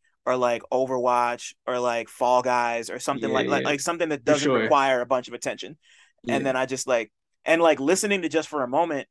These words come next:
Speaker 1: and, um, listening to Just for a Moment and, uh, Feelings and Crazy Sensations. Uh,
Speaker 2: Ooh.
Speaker 1: those,
Speaker 2: See,
Speaker 1: you know, like,
Speaker 2: it's
Speaker 1: those
Speaker 2: crazy you say that, 'cause that's, like,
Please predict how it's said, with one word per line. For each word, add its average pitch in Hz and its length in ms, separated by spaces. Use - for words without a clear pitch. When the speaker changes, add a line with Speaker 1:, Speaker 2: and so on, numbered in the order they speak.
Speaker 1:
and, 131 560
um, 120 800
listening 208 280
to 180 60
Just 180 180
for 170 120
a 139 60
Moment 165 400
and, 180 800
uh, 127 1120
Feelings 151 360
and 151 80
Crazy 147 300
Sensations. 131 640
Uh, 123 380
Speaker 2:
Ooh. 113 40
Speaker 1:
those, 180 380
Speaker 2:
See, 165 260
Speaker 1:
you 175 100
know, 175 40
like, 156 140
Speaker 2:
it's - 0
Speaker 1:
those 160 100
Speaker 2:
crazy 180 320
you 156 60
say 170 220
that, 123 300
'cause 131 160
that's, 156 260
like, 147 420